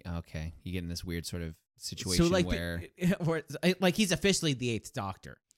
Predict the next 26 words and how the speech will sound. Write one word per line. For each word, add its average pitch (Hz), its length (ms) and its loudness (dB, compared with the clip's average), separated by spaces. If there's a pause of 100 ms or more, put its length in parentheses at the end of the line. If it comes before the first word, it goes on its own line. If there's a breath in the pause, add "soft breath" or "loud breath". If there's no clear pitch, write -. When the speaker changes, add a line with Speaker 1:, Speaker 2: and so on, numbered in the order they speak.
(120)
Speaker 2:
And, 151 100 -2
like, 143 160 -2
the 139 60 -4
supplemental 147 560 -2
material 120 260 -6
with 98 80 -10
him 104 80 -10
is 95 80 -8
amazing. 95 640 -10 (120)
Like, 110 120 -8
he's 151 180 -4
great. 113 340 -6
Like, 107 140 -8
I've 113 140 -8
listened 123 200 -6
to 110 60 -6
a 101 40 -8
bunch 107 200 -10
of, - 60 -18 (100)
he's, 110 320 -12
he 120 80 -12
does 110 180 -8
a 104 40 -10
bunch 101 180 -10
of, 95 100 -14 (120)
uh, 92 220 -6